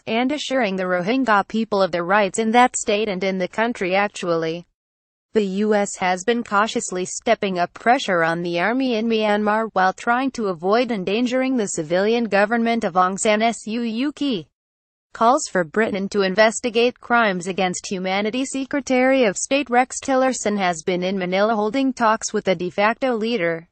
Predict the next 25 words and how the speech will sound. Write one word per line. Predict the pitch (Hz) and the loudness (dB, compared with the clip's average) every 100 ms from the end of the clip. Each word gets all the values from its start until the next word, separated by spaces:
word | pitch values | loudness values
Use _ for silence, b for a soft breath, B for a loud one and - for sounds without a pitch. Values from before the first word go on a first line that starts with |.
| _ _ _ _ _ _ 220 | _ _ _ _ _ _ -2
On | 214 208 | 0 2
Wednesday, | 185 180 170 170 175 - | 0 0 0 0 0 -4
he | 277 | -2
is | 320 | 0
expected | 320 - 240 220 247 233 | -2 -2 0 0 0 -4
to | 214 | -2
take | 233 233 202 | -2 -2 -2
a | |
firmer | 165 202 214 208 | -2 0 0 0
tone | 180 254 285 220 | 0 2 4 2
with | 196 180 | 0 -4
the | 185 | -4
country's | - 220 226 247 240 | 0 0 0 -2 0
military | 220 220 220 - 233 247 240 | 0 2 0 0 0 2 2
leader, | 233 214 165 165 | 0 2 0 -4
who | - 247 | -6 -2
he | 240 214 | -2 -2
deems | 214 202 196 | -2 -2 -4
responsible | 196 - 220 247 247 202 196 | -6 -2 0 2 0 -2 -2
for | - 180 | -2 -4
the | 175 | -4
crisis | - 180 180 180 - | 0 0 0 -4 -4
facing | 208 226 208 185 | 0 0 -2 -4
the | 185 | -2
Rohingya. | 180 175 220 220 170 165 | -2 0 -2 2 0 0